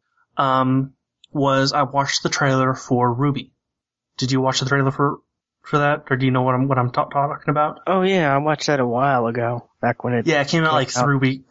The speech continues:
Speaker 1: three weeks ago, but yet we've not gotten the other four tra-,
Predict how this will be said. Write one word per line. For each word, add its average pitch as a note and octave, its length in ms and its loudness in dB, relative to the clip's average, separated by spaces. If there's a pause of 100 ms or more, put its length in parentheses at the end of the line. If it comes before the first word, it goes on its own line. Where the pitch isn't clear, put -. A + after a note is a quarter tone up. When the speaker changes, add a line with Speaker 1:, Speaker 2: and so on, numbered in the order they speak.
(380)
Speaker 1:
three C#3+ 220 0
weeks C#3 320 0
ago, D3+ 420 -2
but C3+ 120 0
yet C3 260 0
we've C3+ 200 -2
not C3+ 260 0 (160)
gotten C#3 380 0
the B2+ 120 2
other B2+ 260 2
four C3 500 -2
tra-, - 240 -2